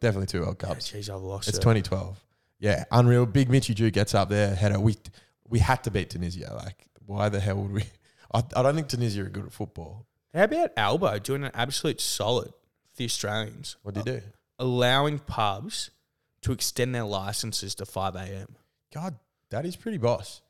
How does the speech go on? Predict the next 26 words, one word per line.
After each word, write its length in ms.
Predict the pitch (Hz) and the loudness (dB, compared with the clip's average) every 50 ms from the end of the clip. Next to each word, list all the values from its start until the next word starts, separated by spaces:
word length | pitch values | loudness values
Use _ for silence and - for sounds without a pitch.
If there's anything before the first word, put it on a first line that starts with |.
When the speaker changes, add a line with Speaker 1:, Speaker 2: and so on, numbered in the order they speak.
| _ _ _ _ _ _ _ - | _ _ _ _ _ _ _ -12
Speaker 2:
You 160 | - 127 135 160 | -8 -4 0 2
might 160 | 180 185 170 | 4 6 6
have 140 | 165 160 - | 4 2 2
to 100 | 131 110 | -2 -2
call 240 | - 123 117 117 | 0 2 2 2
yourself. 340 | 104 95 - - 113 101 107 | 2 0 -2 0 2 2 4
Speaker 1:
Prime 160 | - 220 233 | 4 4 2
ministers 320 | 233 247 247 - - 214 147 | 2 -2 -4 -2 -2 0 2
have 160 | 147 147 147 | 2 2 2
that 140 | 156 151 131 | 2 -2 -2
much 180 | 139 120 - | -4 -6 -6
power. 340 | - 147 98 107 120 117 151 - - - _ _ _ | -4 -2 -2 0 -2 -2 -4 -8 -14 -18 _ _ _
Speaker 2:
You 120 | - 139 151 | -12 -8 -4
might 160 | 147 151 151 | -2 0 0
have 100 | 160 143 | 0 -2
to 80 | - | -4
call 260 | 117 - 120 123 117 110 | -4 0 2 2 2 2
in 100 | 104 110 | 0 -2
sick 260 | - - 120 - - | -4 -4 -4 -6 -6
to 100 | - 104 | -8 -6
yourself, 440 | 90 90 - - 92 101 - - - | -4 -4 -2 -2 -2 -4 -4 -6 -10
mate. 120 | 87 - - - | -12 -10 -10 -10
Speaker 1:
<laughs> 120 | 147 - | -6 -6
Yeah, 280 | - 107 - - 101 95 | -6 -4 -4 -4 -6 -4
well, 120 | - 101 92 92 | -4 -4 -2 -2
yeah. 200 | 92 - 104 | -2 -2 -2